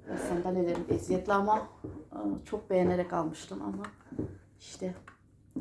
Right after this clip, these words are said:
görüntü değil. <laughs> Vallahi kullanışlı olması önemli. Bezleri fazla temiz olmuyor yani, şu şeyleri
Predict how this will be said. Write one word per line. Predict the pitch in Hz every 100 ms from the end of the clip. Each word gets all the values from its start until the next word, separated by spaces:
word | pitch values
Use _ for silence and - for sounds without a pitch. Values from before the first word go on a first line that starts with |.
| - -
görüntü | 208 208 196 196
değil. | 220 220 220 - - 196 -
<laughs> | 311 254 - - - - - -
Vallahi | 214 214 214 202
kullanışlı | 208 202 196 - 208
olması | 190 185 180 -
önemli. | 196 180 185 190
Bezleri | 190 196 196 196
fazla | - 185 190
temiz | 196 185 180 180
olmuyor | 185 180 165
yani, | 170
şu | - -
şeyleri | 208 190 175 185